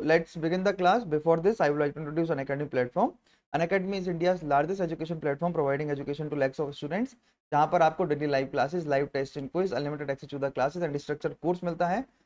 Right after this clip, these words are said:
हंड्रेड प्लस टॉप एजुकेटर्स आपको Unacademy के प्लेटफॉर्म पे मिलते हैं। My name is तारकेश्वर जैन, I am teaching you पीएसआईआर optional,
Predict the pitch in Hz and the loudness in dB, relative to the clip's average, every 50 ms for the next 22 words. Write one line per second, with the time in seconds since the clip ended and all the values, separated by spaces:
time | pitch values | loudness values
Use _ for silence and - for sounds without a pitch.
0 | _ _ _ - 151 165 160 208 226 226 226 - 190 202 208 202 - 180 175 170 | _ _ _ -2 -2 0 2 4 4 4 4 2 2 2 2 2 2 2 4 4
1 | 170 165 170 160 165 151 185 180 175 156 143 - - 160 147 147 139 147 147 147 | 2 2 0 -2 -2 -2 -2 0 0 0 0 2 0 0 0 0 -2 -4 -4 -4
2 | 147 147 151 147 - 131 127 - - 156 151 170 170 165 160 151 175 175 185 190 | -4 -6 -6 -4 -4 -4 -4 -4 -4 -4 -4 -2 -2 -2 -2 -2 -2 -2 -2 -2
3 | 180 147 135 139 143 143 143 147 143 - - 131 135 135 - 170 180 185 208 196 | 0 -2 -2 -2 -2 -4 -6 -8 -6 -4 -4 -2 -2 -2 0 0 0 2 2 0
4 | 185 202 208 180 147 143 147 139 143 143 156 151 151 156 - - 147 151 170 165 | 0 0 0 0 -2 -4 -4 -6 -8 -8 -6 -6 -8 -8 -6 -4 -2 -2 0 0
5 | 170 165 170 175 160 127 120 127 - - 180 208 247 | 0 0 2 2 2 2 0 -2 -4 -4 -2 -2 -2